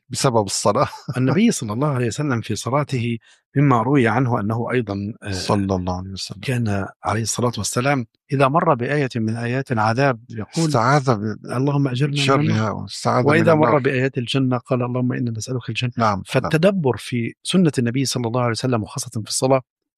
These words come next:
Speaker 1: نعم.
Speaker 2: وارد بالقول وبالفعل في أنه كان حتى يقف عند الآية
Speaker 1: نعم.
Speaker 2: متدبرا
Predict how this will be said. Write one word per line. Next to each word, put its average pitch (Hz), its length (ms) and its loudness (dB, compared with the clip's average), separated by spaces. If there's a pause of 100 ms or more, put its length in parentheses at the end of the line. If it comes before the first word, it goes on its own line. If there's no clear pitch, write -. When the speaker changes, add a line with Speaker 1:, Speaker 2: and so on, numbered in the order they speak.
Speaker 1:
نعم. 127 80 2
Speaker 2:
وارد 147 340 4 (520)
بالقول 127 600 2
وبالفعل 104 640 0
في 113 160 -4
أنه 113 220 -2
كان 123 220 0
حتى - 360 -2
يقف 135 340 -2
عند 95 200 -6
الآية 113 340 -2 (260)
Speaker 1:
نعم. 98 340 -4
Speaker 2:
متدبرا 104 600 -2